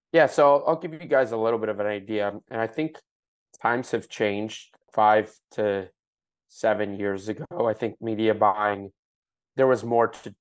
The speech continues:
do in terms of strategy and execution. There are a lot of different ways to scale an account.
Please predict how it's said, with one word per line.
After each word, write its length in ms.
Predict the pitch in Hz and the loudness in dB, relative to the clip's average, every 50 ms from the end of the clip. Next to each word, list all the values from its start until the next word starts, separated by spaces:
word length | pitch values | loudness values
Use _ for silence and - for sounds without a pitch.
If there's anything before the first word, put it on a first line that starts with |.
| _ _ | _ _
do 340 | - 117 107 107 110 117 - | -8 -8 -6 -6 -6 -6 -6
in 180 | - 120 110 101 | -6 -8 -8 -8
terms 420 | - - 127 113 107 107 101 95 | -6 -6 -4 -4 -4 -4 -4 0
of 400 | 110 107 104 101 101 95 92 - - _ _ _ _ _ _ _ _ _ | 0 0 2 0 -2 -4 -8 -14 -20 _ _ _ _ _ _ _ _ _
strategy 760 | - - - 117 110 107 107 107 101 107 107 107 104 104 - | -6 0 2 4 6 4 4 2 0 -2 -4 -4 -4 -6 -6
and 140 | - 117 110 | -6 -4 -4
execution. 840 | 104 101 - - - 110 - - 117 110 107 - 143 156 180 180 170 _ _ _ _ _ _ _ _ _ _ _ _ _ _ | -4 -4 -6 -12 -18 -16 -8 -6 -4 -4 -2 -2 -2 -2 -2 -4 -8 _ _ _ _ _ _ _ _ _ _ _ _ _ _
There 160 | 160 139 131 | 2 4 4
are 20 | 120 | 4
a 80 | 110 | 4
lot 260 | 104 104 104 104 110 107 | 4 4 4 4 4 2
of 140 | 104 - | 0 -2
different 300 | - 120 113 - - - | -6 -6 -6 -6 -10 -6
ways 480 | 113 110 101 104 107 104 98 - - - _ _ _ _ _ _ | -6 -6 -4 -4 -6 -6 -8 -12 -16 -20 _ _ _ _ _ _
to 100 | - 120 | -8 -8
scale 380 | 113 - - - 123 117 110 107 | -6 -6 -2 0 2 4 4 4
an 100 | 107 170 | 2 0
account. 440 | 165 - - - 123 139 185 - | -6 -10 -2 0 0 2 2 0